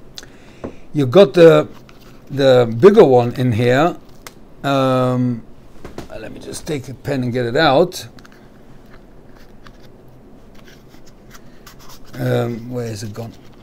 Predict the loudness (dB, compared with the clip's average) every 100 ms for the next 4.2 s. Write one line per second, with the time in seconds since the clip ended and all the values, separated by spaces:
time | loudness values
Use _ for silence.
0 | -20 -20 -20 -20 -20 -20 -20 -20 -20 -20
1 | -20 -20 -20 -20 -20 -20 -20 -20 -20 -20
2 | -20 -20 -20 -20 -20 -20 -20 -20 -20 -20
3 | -20 -8 -2 -2 -2 -4 2 4 4 2
4 | 2